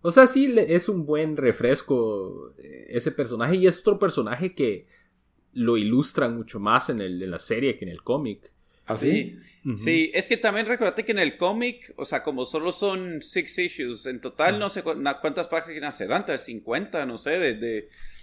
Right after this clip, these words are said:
Speaker 3: y, y solo son escenas, ¿verdad? Como tiende a ser en, en cómics, entonces todo el tiempo de por medio lo tienen que ir llenando y le tienen que dar como que un character development, porque tal vez un personaje te tiene seis líneas en diez páginas, ¿verdad?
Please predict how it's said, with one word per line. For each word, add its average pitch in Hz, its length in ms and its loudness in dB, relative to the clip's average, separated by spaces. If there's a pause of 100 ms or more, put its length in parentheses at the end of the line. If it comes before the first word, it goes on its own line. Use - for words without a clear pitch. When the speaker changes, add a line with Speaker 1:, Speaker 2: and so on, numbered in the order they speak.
(220)
Speaker 3:
y, - 500 -4 (100)
y 175 140 -8
solo 208 280 2
son 196 240 -2
escenas, 165 520 2
¿verdad? 120 200 -2
Como 135 400 -4
tiende 139 240 -2
a 131 40 0
ser 143 260 -2
en, 117 320 -4
en 117 160 -12
cómics, 185 340 -2
entonces 160 380 -2 (360)
todo 180 200 4
el 156 520 2
tiempo 175 360 2
de - 80 -10
por 123 180 -4
medio 190 300 2
lo 151 120 0
tienen 143 220 -4
que - 100 -16
ir 139 60 -6
llenando 143 460 0
y 143 160 0
le 131 140 -2
tienen 143 280 -2
que 143 80 -4
dar 135 140 2
como 156 260 -8
que 127 80 -10
un 117 140 -10
character 170 440 2
development, 127 480 -2
porque 131 220 -10
tal 123 160 -2
vez - 80 -4
un 185 100 -6
personaje 156 600 0
te 131 120 -6
tiene 143 540 -2 (720)
seis 185 480 2
líneas 208 720 2
en 113 360 -6
diez 143 300 2
páginas, 107 500 0
¿verdad? 104 280 -2